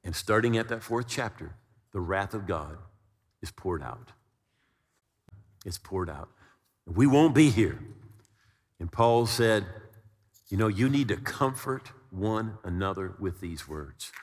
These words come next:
If you're a believer, it's not time to buy land in Montana, get guns, and dried beans. It's time to lift up your head because your redemption draws nigh.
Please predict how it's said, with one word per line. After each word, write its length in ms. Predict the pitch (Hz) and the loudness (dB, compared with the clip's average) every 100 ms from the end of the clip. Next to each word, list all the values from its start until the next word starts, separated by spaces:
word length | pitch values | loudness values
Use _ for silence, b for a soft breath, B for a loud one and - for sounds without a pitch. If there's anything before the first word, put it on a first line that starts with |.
| B B B | B B B
If 200 | 113 110 | -2 2
you're 200 | 135 160 | 2 2
a 60 | |
believer, 580 | 143 160 165 175 202 196 - - _ b b b | 4 4 4 4 0 -2 -14 -20 _ b b b
it's 120 | - 98 | -8 -2
not 240 | 104 123 | 0 0
time 380 | - 117 127 135 | 2 2 2 -2
to 80 | 87 | -2
buy 260 | 87 104 | 0 0
land 420 | 110 98 107 117 101 | 0 0 0 -2 -4
in 100 | 80 | -2
Montana, 720 | 90 110 110 107 101 107 104 - - | 0 0 -2 0 0 -2 -4 -10 -8
get 220 | 107 - | -4 -2
guns, 400 | 113 107 117 127 | 2 2 2 -2
and 120 | 87 80 | -4 -4
dried 280 | 90 95 | -4 -4
beans. 480 | 87 78 55 - - - _ _ _ _ _ - - _ _ - B B B B B B _ _ - | -4 -8 -8 -12 -14 -16 _ _ _ _ _ -20 -20 _ _ -20 B B B B B B _ _ -2
It's 160 | 123 | 0
time 280 | - 123 127 | 4 4 4
to 60 | 101 | 2
lift 280 | 101 131 123 | 4 4 2
up 180 | 123 | -2
your 180 | 120 123 | 0 -2
head 520 | 110 113 117 127 131 - | 0 0 0 -2 -6 -4
because 300 | 104 110 107 | -2 -2 0
your 100 | 117 | -2
redemption 560 | 95 107 120 120 131 | 0 0 0 0 -2
draws 400 | 98 113 127 123 | 0 0 0 -2
nigh. 380 | 104 101 107 117 | -2 0 -2 -6